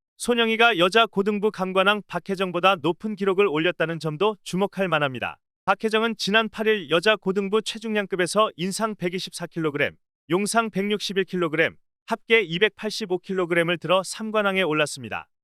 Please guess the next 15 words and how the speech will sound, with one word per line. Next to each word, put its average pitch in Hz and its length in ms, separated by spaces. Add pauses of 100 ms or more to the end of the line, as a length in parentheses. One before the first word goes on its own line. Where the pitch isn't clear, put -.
(100)
손영희는 226 640
합계 226 340
기준 214 320
박혜정보다 175 840
칠 - 220
킬로그램을 196 580
더 175 180
들었습니다. 127 600 (280)
손영희와 226 500
박혜정은 190 680 (240)
단 196 180
한 226 180
차례 220 240
맞대결을 180 540
펼쳤습니다. 101 720